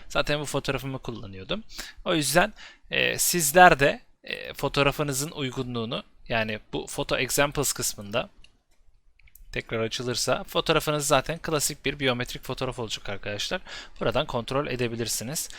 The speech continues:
Yani şöyle olmayacak diyor işte, karanlık olmayacak, mavi bir şey olmayacak ya da gölgeli olmayacak. Direkt parlak, siz görüneceksiniz sadece. Ee, bu şekilde olması çok önemli. Burayı kapatıyorum arkadaşlar. Sonra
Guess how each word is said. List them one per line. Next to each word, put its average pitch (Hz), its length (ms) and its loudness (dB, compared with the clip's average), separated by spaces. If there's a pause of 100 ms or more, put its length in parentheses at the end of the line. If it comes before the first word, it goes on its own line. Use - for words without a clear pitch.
(220)
Yani 107 220 -4
şöyle 123 280 2
olmayacak 110 560 2
diyor 104 140 -6
işte, 131 280 0
karanlık 117 460 0
olmayacak, 104 480 -6
mavi 110 480 -2 (240)
bir 139 240 -10
şey 117 240 0
olmayacak 101 640 -6 (300)
ya 117 120 -4
da 120 40 -2
gölgeli 117 480 2
olmayacak. 104 480 0
Direkt - 260 -4
parlak, 123 440 4
siz 147 240 -2
görüneceksiniz 107 600 -4
sadece. 107 580 -2 (460)
Ee, - 340 -2
bu 190 80 0
şekilde 110 440 0
olması 110 560 -4 (380)
çok - 220 -2
önemli. 135 420 2 (840)
Burayı 190 240 4
kapatıyorum 185 480 2
arkadaşlar. 117 640 2
Sonra 165 540 0